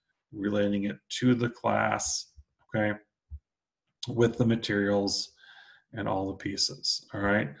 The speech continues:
Um, and then finally, how will this be graded at the end of the month? Okay, clear thing here is you're gonna have something relevant,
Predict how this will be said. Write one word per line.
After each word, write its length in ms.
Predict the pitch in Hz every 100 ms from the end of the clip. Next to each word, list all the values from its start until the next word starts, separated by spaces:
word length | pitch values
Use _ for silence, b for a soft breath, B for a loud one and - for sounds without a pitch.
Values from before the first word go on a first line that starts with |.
| B B -
Um, 420 | 107 104 101 101
and 280 | - 110 107
then 500 | 117 120 117 120 120 - _ _ _ _ _ _ _ _ _ _ _ _ - - - - - -
finally, 480 | 135 127 127 127 120
how 200 | - 131
will 140 | 131
this 160 | 120 117
be 140 | 110
graded 500 | 92 - 110 107 101
at 120 | 95 101
the 140 | 104
end 180 | 110 101
of 80 | 101
the 80 |
month? 360 | 101 98 - - - _ b b b -
Okay, 240 | 104 104 104 B B B B _ _ _ -
clear 300 | 139 135 135
thing 260 | 131 123
here 440 | 123 120 113 110 113
is 140 | -
you're 80 | 107
gonna 140 | 104
have 120 | 104
something 440 | - 104 - 98 98
relevant, 600 | 107 120 123 120 120